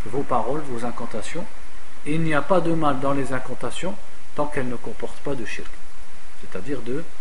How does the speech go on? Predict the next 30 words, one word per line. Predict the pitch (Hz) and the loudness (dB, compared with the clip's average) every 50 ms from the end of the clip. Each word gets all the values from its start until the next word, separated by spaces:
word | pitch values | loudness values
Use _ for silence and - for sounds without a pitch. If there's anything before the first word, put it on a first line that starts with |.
| - - - | 0 0 0
polythéisme. | 127 127 123 120 - - 104 92 92 - - - - - - - - - - - - - | 0 0 0 0 0 0 0 0 0 0 0 0 0 0 0 0 0 0 0 0 0 0
Qu'est-ce | 143 143 - | 0 0 0
qui | - 160 | 0 0
est | |
voulu | 143 139 143 147 147 | 0 0 0 0 0
dans | 139 131 127 135 - - - - - - - - - - | 0 0 0 0 0 0 0 0 0 0 0 0 0 0
ce | - - 127 | 0 0 0
hadith | - - 123 117 123 143 - - | 0 0 0 0 0 0 0 0
ici | 123 - - 170 | 0 0 0 0
par | 185 - 135 120 | 0 0 0 0
rapport | 117 - - 123 113 | 0 0 0 0 0
au | 113 | 0
sujet ? | - - - 113 117 135 170 185 - - - - - - - - - - | 0 0 0 0 0 0 0 0 0 0 0 0 0 0 0 0 0 0
C'est | 123 | 0
quand | - - 131 - - | 0 0 0 0 0
il | 127 123 | 0 0
a | 123 | 0
dit, | 117 127 165 185 185 - - - - - - | 0 0 0 0 0 0 0 0 0 0 0
kunna | - 180 170 165 151 143 127 127 | 0 0 0 2 0 0 0 0
narqi | 135 143 143 139 - - 175 175 | 0 0 0 0 0 0 0 0
fil | - - 135 123 | 0 0 0 0
jahiliya, | 117 - 113 - - 104 95 95 95 90 - - - - - - - - | 0 0 0 0 0 0 0 0 0 0 0 0 0 0 0 0 0 0
nous | 113 139 151 | 0 0 0
pratiquions | - - - 127 - - 113 107 - 123 123 - 170 - - - - - - - - | 0 0 0 0 0 0 0 0 0 0 0 0 0 0 0 0 0 0 0 0 0
la | 107 104 | 0 0
ruqya | 107 113 110 - - 127 127 139 180 185 - - - - - - - - - - | 0 0 0 0 0 0 0 0 0 0 0 0 0 0 0 0 0 0 0 0
avant | 120 120 110 120 143 143 | 0 0 0 0 0 0
l'islam. | 131 120 - - - 101 90 - - - - - - - - - - - - - - - - - - - - - - - - - - - | 0 0 0 0 0 0 0 0 0 0 0 0 0 0 0 0 0 0 0 0 0 0 0 0 0 0 0 0 0 0 0 0 0 0
Mashru'iyyatur | 147 156 143 - 170 170 175 170 160 156 190 202 185 180 170 175 180 175 | 0 0 0 0 0 0 0 0 2 0 0 2 2 2 0 0 0 0
ruqya. | 165 151 156 147 - - 135 113 | 0 0 0 0 0 0 0 0